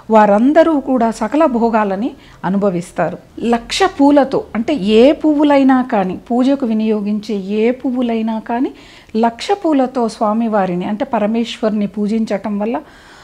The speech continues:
ఆరోగ్యం బాగలేని వారు ఆరోగ్యం బాగవుతుంది.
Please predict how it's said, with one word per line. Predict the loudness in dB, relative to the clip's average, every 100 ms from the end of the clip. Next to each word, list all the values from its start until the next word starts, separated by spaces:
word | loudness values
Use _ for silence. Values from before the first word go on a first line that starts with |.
| -20 -6
ఆరోగ్యం | -4 2 2 2 2 2
బాగలేని | 2 0 0 0 0 -2
వారు | -2 -4 -6 -12 _ _ _ _ -14 -4
ఆరోగ్యం | -2 0 2 2
బాగవుతుంది. | 4 2 2 -2 0 0 0